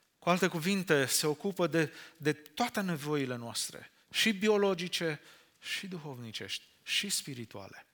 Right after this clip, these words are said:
Se ocupă de ele Domnul. Da? Ehm, apoi vorbeam despre semnificație. Ehm, noi credem că ăsta este un moft, ehm, ăștia care vor să se dea interesanți,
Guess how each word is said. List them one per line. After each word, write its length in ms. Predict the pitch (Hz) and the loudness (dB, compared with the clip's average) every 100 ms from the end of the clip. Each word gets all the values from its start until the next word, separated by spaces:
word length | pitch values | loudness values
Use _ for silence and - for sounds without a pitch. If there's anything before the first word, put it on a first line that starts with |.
| _ _ _ | _ _ _
Se 200 | - - | -14 -12
ocupă 300 | 143 - 175 | -12 -14 -12
de 100 | 135 | -12
ele 240 | 143 131 127 | -12 -12 -14
Domnul. 360 | 127 104 107 - _ _ _ _ _ _ _ | -16 -18 -20 -20 _ _ _ _ _ _ _
Da? 240 | - 123 117 _ _ _ _ - - | -14 -12 -12 _ _ _ _ -20 -10
Ehm, 440 | - 123 123 120 - - - - - | -6 -2 -4 -6 -14 -20 -20 -20 -20
apoi 440 | 135 170 190 170 - - - _ | -10 -6 -4 -6 -10 -18 -20 _
vorbeam 340 | 147 139 156 | -16 -14 -12
despre 260 | 147 - 139 | -8 -8 -6
semnificație. 1000 | - 127 127 127 123 117 - 107 104 - _ _ _ _ _ _ _ - - - - - - - - - - _ - | -8 -8 -14 -12 -8 -6 -6 -10 -14 -20 _ _ _ _ _ _ _ -20 -20 -20 -20 -20 -20 -20 -20 -20 -20 _ -18
Ehm, 440 | - 135 127 127 127 - - - | -10 -6 -4 -4 -4 -6 -8 -10
noi 180 | - 175 | -8 -8
credem 420 | - 180 160 151 | 2 4 4 0
că 480 | 135 160 143 131 127 117 - - | -4 -2 2 2 2 -2 -10 -10
ăsta 240 | - - 139 | -6 -6 -4
este 240 | - 127 | -4 -6
un 240 | 120 110 | -10 -12
moft, 520 | 120 127 113 - - - - - | -6 -4 -4 -8 -12 -16 -16 -16
ehm, 500 | 107 101 98 98 104 _ _ - - - - - - _ _ - | -16 -16 -18 -20 -20 _ _ -20 -20 -20 -20 -20 -20 _ _ -10
ăștia 220 | - - | -10 -10
care 160 | - 113 | -12 -12
vor 220 | 107 110 | -10 -8
să 160 | - - | -6 -6
se 140 | - | -8
dea 220 | 95 107 | -8 -10
interesanți, 1080 | 104 98 95 92 - - 92 90 87 - | -10 -12 -14 -8 -6 -6 -10 -14 -8 -6